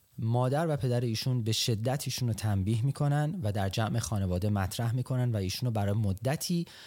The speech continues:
که خ-، مدت قابل توجهی هم بوده، اه، د-، از جمع خانواده طرد می‌کنن.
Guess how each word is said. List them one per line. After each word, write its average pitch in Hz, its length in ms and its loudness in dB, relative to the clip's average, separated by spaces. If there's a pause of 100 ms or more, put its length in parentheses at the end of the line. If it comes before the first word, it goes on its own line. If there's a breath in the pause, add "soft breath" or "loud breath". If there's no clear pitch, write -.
(220 loud breath)
که 107 420 2
خ-، - 180 -10
مدت 101 480 0
قابل 104 320 0
توجهی 113 580 0
هم 101 140 0
بوده، 127 400 0
اه، 104 320 -2
د-، - 80 -12
از 110 200 -2
جمع 135 320 -2
خانواده 107 500 -2
طرد 90 440 -4
می‌کنن. - 360 -10